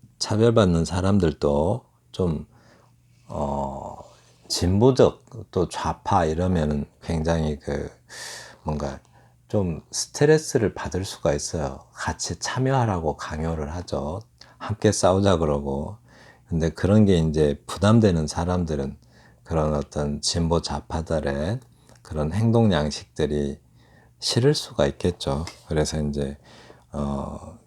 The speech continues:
좀 극빈층들 중에서도 우파들이 꽤 많습니다. 보수 우파들이.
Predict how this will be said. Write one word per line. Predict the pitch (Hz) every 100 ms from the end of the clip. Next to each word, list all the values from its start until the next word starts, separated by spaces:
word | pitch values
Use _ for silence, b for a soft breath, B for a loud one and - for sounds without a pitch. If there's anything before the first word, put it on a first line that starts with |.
| _ _ _ -
좀 | - 90 76 71 - - b b -
극빈층들 | 90 - 95 87 - 87 82
중에서도 | - 85 82 80 80 73 73 73
우파들이 | 87 - 82 78 73 73
꽤 | - 87
많습니다. | 71 71 - 90 78 71
보수 | 69 - 80 -
우파들이. | 71 - 73 71 71 69